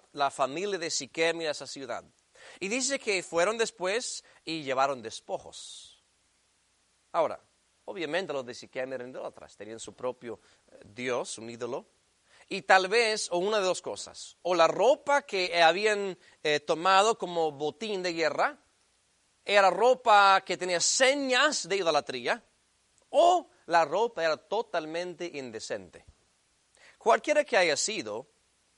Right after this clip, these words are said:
dice Jacob, "No podemos ir a, a Betel a conocer a Dios con este vestuario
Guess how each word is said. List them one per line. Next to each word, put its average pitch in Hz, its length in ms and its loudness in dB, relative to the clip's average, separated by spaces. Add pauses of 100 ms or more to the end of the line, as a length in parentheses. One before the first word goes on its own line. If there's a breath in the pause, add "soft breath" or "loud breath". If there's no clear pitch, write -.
(160)
dice 156 360 -6
Jacob, 120 540 -4
"No 139 320 -6
podemos 139 600 -10
ir 180 180 -16
a, 98 160 -16 (280 soft breath)
a 110 140 -12
Betel 113 500 -14 (720 loud breath)
a - 120 -16
conocer 127 460 -8
a 120 80 -10
Dios - 760 -16 (800)
con 123 180 -10
este 143 300 -10
vestuario 113 680 -10